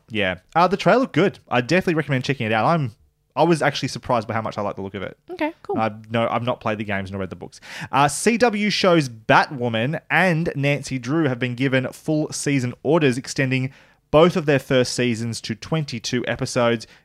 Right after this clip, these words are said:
Speaker 2: You're a Batwoman fan.
Speaker 1: Uh, yeah, huge Batwoman fan. Um, at one point we're gonna talk about it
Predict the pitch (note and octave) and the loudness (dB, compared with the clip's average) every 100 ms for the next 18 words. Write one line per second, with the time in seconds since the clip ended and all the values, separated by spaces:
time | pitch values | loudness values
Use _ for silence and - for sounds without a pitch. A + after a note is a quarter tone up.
0 | _ G#3 A#2+ G#2+ F#2 A2+ A2 C3+ C3+ C3 | _ -4 -2 -4 -4 -10 -6 -4 -2 -4
1 | C3+ - _ _ F3+ G3 F#3 F3 - _ | -6 -12 _ _ 0 4 4 4 0 _
2 | _ _ - G3+ G3 F3 C3+ F#3+ - A#3 | _ _ -12 -2 2 2 0 -6 -2 0
3 | A#3 G3 F3+ G#2+ D#3 D3+ - A2 C#3+ A3 | 0 0 0 0 -4 -6 -6 -6 -4 -6
4 | A3+ E3 D#3+ D3+ C#3 - C#3+ F#3+ F3 F3+ | -6 -6 -4 -4 -4 -8 -4 -4 -2 -4
5 | A2+ E3 D#3 E3+ D#3+ D3 D#3 D#3 | -4 -6 -6 -8 -6 -4 -2 -4